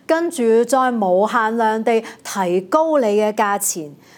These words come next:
於是乎就喺呢個過程入邊，你就可以攞到最大嘅 margin、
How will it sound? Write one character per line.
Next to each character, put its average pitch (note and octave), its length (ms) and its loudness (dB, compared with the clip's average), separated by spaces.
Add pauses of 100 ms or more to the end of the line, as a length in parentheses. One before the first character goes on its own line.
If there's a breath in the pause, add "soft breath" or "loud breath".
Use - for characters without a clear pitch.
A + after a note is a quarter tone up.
(140 loud breath)
於 F4+ 160 2
是 C4 240 0
乎 F3+ 340 -2
就 G3 100 -4
喺 A3+ 200 0
呢 D#4 140 2
個 B3+ 60 0
過 A3 220 -2
程 A3 180 -6
入 F#3+ 60 -2
邊， G3 400 -2
你 G3+ 160 -6
就 G3+ 140 -6
可 B3 120 0
以 A#3+ 40 -2
攞 A3 120 -2
到 A3+ 180 -2
最 G#3+ 340 -4
大 F#3 200 -4
嘅 G#3 140 -6
margin、 A#3 400 -2